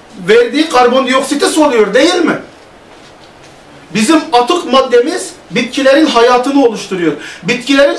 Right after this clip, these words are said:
atık maddesi bizim hayatımızı oluşturuyor. Ya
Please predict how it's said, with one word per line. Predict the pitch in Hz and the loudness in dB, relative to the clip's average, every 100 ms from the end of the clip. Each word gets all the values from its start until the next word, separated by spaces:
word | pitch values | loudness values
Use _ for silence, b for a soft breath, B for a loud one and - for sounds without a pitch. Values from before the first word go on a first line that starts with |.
| 311 | -2
atık | 285 277 | -2 0
maddesi | 208 208 202 226 320 339 B B | 0 0 2 0 0 -4 B B
bizim | 196 220 339 | -2 2 2
hayatımızı | - 226 208 190 185 160 | 2 4 2 0 -4 -4
oluşturuyor. | 160 147 - 147 127 110 - - - - - - B B - | -4 -4 -6 -14 -16 -16 -20 -20 -20 -20 -20 -20 B B -6
Ya | 185 | -6